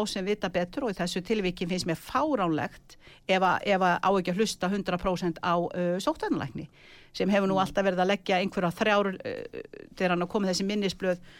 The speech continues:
Speaker 1: þá hefur hann gefið þessu ágæta fólki í, í ríkisstjórninni sem hefur ekki hundsvit á sóttvörnum yfir höfuð, þá hefur hann gefið þeim þrjá kosti.
Speaker 2: Já.
Speaker 1: Er það, er það, uh,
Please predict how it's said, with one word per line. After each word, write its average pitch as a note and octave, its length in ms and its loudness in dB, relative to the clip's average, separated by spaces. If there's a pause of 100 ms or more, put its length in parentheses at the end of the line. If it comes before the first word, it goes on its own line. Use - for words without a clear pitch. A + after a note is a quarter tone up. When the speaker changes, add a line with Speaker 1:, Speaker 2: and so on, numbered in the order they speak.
(140)
Speaker 1:
þá - 80 -6
hefur G3 160 0
hann F#3+ 100 0
gefið G#3 280 4
þessu G3+ 160 2
ágæta A3 280 0
fólki A#3+ 460 2
í, A3+ 160 2 (140)
í A3+ 100 2
ríkisstjórninni A#3 480 0
sem G3+ 160 -2
hefur G3 160 0
ekki G3 160 -4
hundsvit A#3+ 400 0
á G3 80 -2
sóttvörnum B3 540 0
yfir F#3+ 160 -2
höfuð, B3+ 260 0 (380)
þá - 80 0
hefur G3+ 80 2
hann G#3 80 -4
gefið A3 300 4
þeim G3 100 -2
þrjá G#3+ 140 2 (100)
kosti. - 400 -8 (420)
Speaker 2:
Já. D3 380 -2 (100)
Speaker 1:
Er F#3 160 4
það, F#3 240 4
er G3 160 2
það, F#3 200 4 (100)
uh, F3 240 4